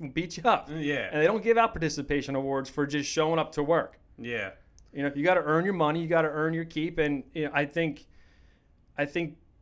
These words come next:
Speaker 1: there's a, there's a lot of participation awards going around today, and,
Speaker 2: Yeah.
Speaker 1: and I'm, it's, it's gonna have bad fallout.
Speaker 2: I think, so I'm gonna take a different approach, um, to it, because I think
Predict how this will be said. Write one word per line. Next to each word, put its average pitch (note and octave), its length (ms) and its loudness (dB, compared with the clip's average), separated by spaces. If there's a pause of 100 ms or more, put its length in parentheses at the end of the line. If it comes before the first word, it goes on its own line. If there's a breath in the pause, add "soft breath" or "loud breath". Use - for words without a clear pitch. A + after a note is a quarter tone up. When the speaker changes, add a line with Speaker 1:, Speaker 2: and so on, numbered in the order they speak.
(600)
Speaker 1:
there's E3 240 0
a, F3+ 260 -4
there's E3+ 220 0
a F#3 40 0
lot F3+ 220 4
of F#3 80 -4
participation D#3 460 -4
awards C3+ 260 -2
going C#3+ 220 0
around C#3+ 280 2
today, A2+ 360 -4
and, B2 120 0
Speaker 2:
Yeah. G#2+ 260 -2 (280)
Speaker 1:
and C#3 100 -2
I'm, B2+ 240 -4 (140)
it's, - 320 -10
it's D3 200 -6
gonna D#3 180 -2
have C#3 120 -4
bad D3 220 0
fallout. A2+ 500 -2 (140)
Speaker 2:
I C3+ 160 -2
think, G#3 400 -12 (220)
so E3 360 -2
I'm D#3 120 -2
gonna A#3 160 -4
take G#3+ 160 -10
a C#3 40 -4
different B2+ 440 -6
approach, F#3 600 -6
um, A2 480 -4 (360)
to F#3 180 -6
it, - 180 -8
because C3 340 -6
I A#2+ 80 -4
think D#3 520 -8